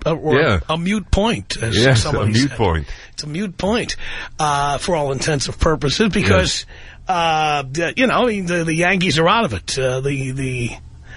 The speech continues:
Speaker 1: as they, as they call it in the New York Post, the tragic number is one. Any combination of Yankee wins and Red Sox, any combination of Yankee losses and Red Sox wins totaling one, and the Yankees are out.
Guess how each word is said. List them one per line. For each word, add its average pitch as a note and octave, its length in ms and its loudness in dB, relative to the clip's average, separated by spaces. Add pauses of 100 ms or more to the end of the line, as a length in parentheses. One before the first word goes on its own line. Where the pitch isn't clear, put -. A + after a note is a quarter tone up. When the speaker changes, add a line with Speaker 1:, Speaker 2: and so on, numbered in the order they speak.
(140)
Speaker 1:
as A#2+ 160 2
they, B2+ 260 2
as C3 160 2
they C#3 80 2
call D3+ 300 4
it - 20 0
in D3+ 60 0
the D3+ 80 0
New D3+ 80 0
York D#3 220 0
Post, F#3+ 280 0
the C3+ 80 -4
tragic F3 500 0
number F3 400 0
is D3 200 -2
one. D#3 320 0 (100)
Any D3+ 240 -2
combination D#3+ 640 0
of A#2+ 120 0
Yankee D#3 300 0
wins D#3 320 0
and C#3+ 100 -4
Red D#3 200 0
Sox, D3+ 420 -2 (320)
any F3 140 2
combination A3 380 4
of D#3+ 60 0
Yankee F#3 300 0
losses F3+ 280 0
and E3 60 -6
Red E3 140 0
Sox F3 220 -2
wins F3+ 180 0
totaling E3+ 400 0
one, E3 460 0
and B2+ 100 -14
the C#3 60 -4
Yankees D3 400 -2
are B2+ 100 2
out. C#3 400 0